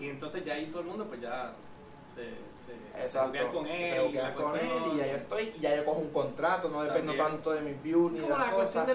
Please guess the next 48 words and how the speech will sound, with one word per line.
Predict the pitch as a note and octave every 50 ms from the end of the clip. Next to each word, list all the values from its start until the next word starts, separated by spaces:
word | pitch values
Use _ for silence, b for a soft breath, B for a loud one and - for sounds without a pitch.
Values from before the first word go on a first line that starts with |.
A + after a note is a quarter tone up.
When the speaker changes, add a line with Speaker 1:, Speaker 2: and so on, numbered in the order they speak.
| B3+
Speaker 1:
los | A#3 G#3+
deportes, | A#3 A3 G#3+ G#3+ G#3+ G#3+
cuando | G#3 G#3 G3 F3+
empezaron | D#3 D#3 - - - G3+ F#3+ F#3 F#3 F#3 F3+ F3+
los | F3+ F3+
deportes | F3+ F3 E3+ F3 F3 F3 F3 E3+
a, | E3 D3+ D3+ C#3+
a | C#3+
pagarle | C#3 - C3+ C#3+ D#3 E3 D#3+
a, | D3+ D3+
lo-, | D3 C#3+ C#3 C3+ C#3
a | C#3
los | C#3 C#3 C3 C3
deportistas | C3 - C3 B2+ C#3+ C#3 - D3+
para | C3+ C#3 C3
que | -
salieran | - - C3 C3+ C#3 D3 C#3+
en | C#3 C#3
ciertas | - D3+ C#3 - D#3 D#3
cosas, | - G3+ F3+ E3+ D#3
pues | D#3 E3
ahora | E3 D#3+ - - D#3+ D#3+ D#3 D3+
lo | D3 C#3+ C3+
hacen | C#3 C#3 - D3 C#3 -
con | C#3 C3
Speaker 2:
Es | C3+ C#3 C3+ C#3 C#3
Speaker 1:
los | C#3+ D3
Speaker 2:
la | D3 C#3+ C#3+ D3
Speaker 1:
streamers. | D#3+ D#3+ - - - -
Speaker 2:
cosa, | - - - -
es | B2+ C3
la | C3+ C#3 C#3
Speaker 1:
Los | D#3 -
Speaker 2:
cosa. | E3+ -
Speaker 1:
streamers | G#3 G#3+ G#3+ G#3+ G#3+
son | A3 G#3+
los | G#3 F#3
nuevos | F3+ F3 F3 F3
deportistas | F#3 F#3 F3 D3+ - D3+ D3 - - D#3 C#3
Speaker 2:
Los | C3+ D3
Speaker 1:
ahora | C#3+ C#3+
Speaker 2:
nuevos | - C#3+ C#3+ D3 D3+ E3
Speaker 1:
mismo. | E3+
Speaker 2:
deportistas | F3 F3 F3 F3 F3 F3 - - F3+ F#3
ahora | G3 A3
mismo, | B3 B3 A3+ G#3+ - -
y | F#3+ F3+
pe-, | F3 E3+ D#3 C#3+ D3+